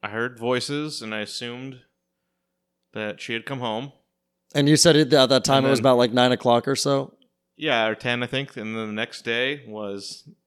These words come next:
Speaker 1: I saw a picture of, of Sean here with her, with, like, a timestamp of, like, eleven forty-five or something. And I was like, like, I had, didn't think that it wasn't her. Like, I just assumed, "Oh, she got home." And it was like, it was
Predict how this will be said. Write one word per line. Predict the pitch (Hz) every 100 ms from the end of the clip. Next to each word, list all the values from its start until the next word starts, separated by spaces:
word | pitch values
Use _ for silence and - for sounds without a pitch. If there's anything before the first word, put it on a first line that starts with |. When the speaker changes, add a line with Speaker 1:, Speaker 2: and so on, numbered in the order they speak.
| _
Speaker 1:
I |
saw | - - 107
a |
picture | - 131 - 156 123
of, | - - _ _ _ _ - - - _ -
of | 113
Sean | - 147 147
here | 151 117
with | 139 - -
her, | 123 120 117 131
with, | 127 131
like, | 120
a |
timestamp | - 135 156 147 - 113 110 110
of, | 107
like, | 104
eleven | 107 117 113
forty-five | 131 117 120 113 107
or |
something. | 110 110 107 101
And | _ - - _
I | 110
was |
like, | 101 - 98 101 _ -
like, | 117 - -
I | 147
had, | 151 127 117 - 123
didn't | 147 151 123
think | 151 135 - 107
that | 110 - _ _ -
it | - 95
wasn't | 156 135 98
her. | 101 98
Like, | 104
I | 104
just | 104
assumed, | 127 110
"Oh, | 107 98 -
she | _ _
got | 87 95
home." | 107 98 -
And | 98
it |
was | 95
like, | 92 98
it |
was | 101